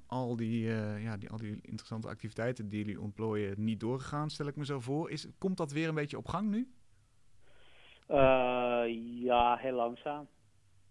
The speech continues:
Speaker 2: We zijn inderdaad, we zijn ook al twee maanden dicht, zoals de meeste plekken. En, eh, het raakte ons natuurlijk best hard,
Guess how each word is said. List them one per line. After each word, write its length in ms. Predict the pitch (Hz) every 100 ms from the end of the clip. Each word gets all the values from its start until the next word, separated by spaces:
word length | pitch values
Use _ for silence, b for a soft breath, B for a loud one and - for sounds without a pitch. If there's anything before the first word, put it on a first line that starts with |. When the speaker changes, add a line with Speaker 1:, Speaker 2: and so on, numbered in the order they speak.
| - -
Speaker 2:
We 80 | 120
zijn 260 | 143 143
inderdaad, 440 | 147 131 135 135 127
we 60 |
zijn 160 | 127 123
ook 80 | 120
al 80 |
twee 200 | 131 151
maanden 320 | 135 123 120 113
dicht, 240 | 135 -
zoals 160 | 147 -
de 60 |
meeste 260 | 131 120 - -
plekken. 340 | 143 143 147 - - - b b b b -
En, 340 | 131 131 127 127
eh, 440 | 123 120 117 120
het 120 | 143
raakte 380 | 127 135 139 -
ons 300 | 175 151 -
natuurlijk 420 | 139 - 151 131 - - - -
best 280 | 143 131
hard, 300 | - 113 151